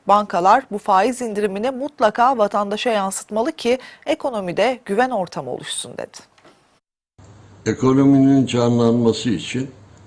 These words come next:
Speaker 2: tabii ki bu Merkez Bankası'nın faiz indirimleri de vatandaşa yansıtılması lazım. Özellikle bankalar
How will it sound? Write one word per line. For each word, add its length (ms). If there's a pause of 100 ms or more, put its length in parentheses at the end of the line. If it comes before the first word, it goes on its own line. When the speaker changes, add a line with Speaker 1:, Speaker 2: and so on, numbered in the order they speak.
(100)
Speaker 2:
tabii 280
ki 400
bu 180
Merkez 540
Bankası'nın 640
faiz 560
indirimleri 720
de 140
vatandaşa 640
yansıtılması 920
lazım. 380 (540)
Özellikle 800
bankalar 560